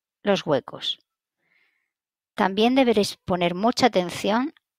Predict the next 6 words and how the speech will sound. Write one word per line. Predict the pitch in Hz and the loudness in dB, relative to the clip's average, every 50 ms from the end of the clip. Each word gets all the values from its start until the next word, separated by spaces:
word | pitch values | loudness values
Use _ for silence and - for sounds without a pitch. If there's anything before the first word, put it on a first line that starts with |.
| _ _ | _ _
a | - 190 | 0 0
escribirla | 190 - - - 190 175 240 - 247 254 | 0 0 -2 -4 -2 -2 0 2 4 2
en | 240 220 | 2 4
mayúsculas | 196 180 180 196 220 - - 269 269 269 262 - | 2 0 2 0 -2 -4 -2 -2 0 0 0 0
donde | 208 196 214 220 240 - | -2 -4 -2 -2 -2 0
corresponda | - 202 180 151 - - - - 175 - - - - - - - | 0 -2 -2 -2 -6 -6 -4 -4 -4 -4 -4 -8 -12 -12 -14 -14